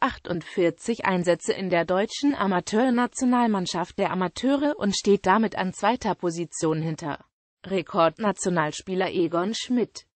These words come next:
Jürgen Kalb ist auch heute noch sportlich aktiv, allerdings vertauscht er das große, runde Leder mit kleineren Bällen. Seit Jahren ist er in seiner Altersklasse einer der besten Tennisspieler in Hessen und darüber hinaus ein ambitionierter Amateurgolfer.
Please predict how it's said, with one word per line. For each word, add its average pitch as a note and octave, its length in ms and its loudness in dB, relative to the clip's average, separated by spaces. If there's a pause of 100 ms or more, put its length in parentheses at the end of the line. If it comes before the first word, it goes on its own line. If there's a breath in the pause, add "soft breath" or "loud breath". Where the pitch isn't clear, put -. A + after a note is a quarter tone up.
(120)
Jürgen A#3 420 4
Kalb A#3 320 -2
ist - 260 -6
auch G#3 240 4
heute A3 320 0
noch D#3+ 160 0
sportlich D#3+ 560 -2
aktiv, F#3+ 640 -6
allerdings F3 560 0
vertauscht B3 560 -2
er A3+ 220 0
das F3 180 0
große, F3+ 560 2
runde G3+ 400 4
Leder F3 380 2
mit F#3 200 -2
kleineren G#3 600 2
Bällen. D3 460 -2 (340)
Seit A#3 260 2
Jahren A#3 380 2
ist - 260 -6
er F3+ 220 0
in F3 100 -6
seiner F3+ 300 0
Altersklasse A3 880 0
einer F#3 240 0
der E3 160 2
besten C4 420 -4
Tennisspieler F#3+ 800 2
in G#3 120 0
Hessen A#3 460 -2
und F#3+ 220 -4
darüber F3+ 260 2
hinaus F#3+ 480 0
ein F3 180 -4
ambitionierter E3 920 -2
Amateurgolfer. F3 960 0